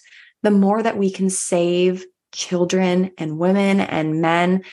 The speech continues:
that are caught in modern day slavery. Human trafficking is a one hundred and fifty billion dollar industry a year,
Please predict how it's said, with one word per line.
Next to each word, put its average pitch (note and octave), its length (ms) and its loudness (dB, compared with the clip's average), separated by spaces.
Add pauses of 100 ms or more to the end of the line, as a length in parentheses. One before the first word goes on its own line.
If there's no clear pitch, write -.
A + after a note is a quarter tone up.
that E3+ 140 0
are F3+ 160 0
caught F#3 560 0
in F3+ 160 -2
modern E3 340 -4
day D#3 180 -4
slavery. - 720 -6 (640)
Human A#3+ 460 0
trafficking F3+ 800 -4 (1040)
is F#3+ 160 0
a F#3 40 2
one F#3 180 0
hundred G3 440 -2
and G3 180 -2
fifty F#3 460 -6 (100)
billion F3+ 540 2
dollar D#3 500 0
industry D3 680 -4 (200)
a E3 100 4
year, D3 640 0